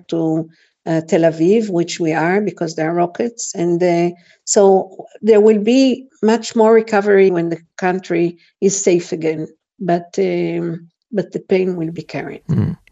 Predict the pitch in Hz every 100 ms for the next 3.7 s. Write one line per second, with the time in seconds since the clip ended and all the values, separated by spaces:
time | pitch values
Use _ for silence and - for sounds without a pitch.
0 | _ _ _ - 120 120 127 123 113 117
1 | 113 117 113 104 117 110 101 107 107 107
2 | 117 110 107 110 110 - - 107 104 127
3 | 135 143 151 165 175 -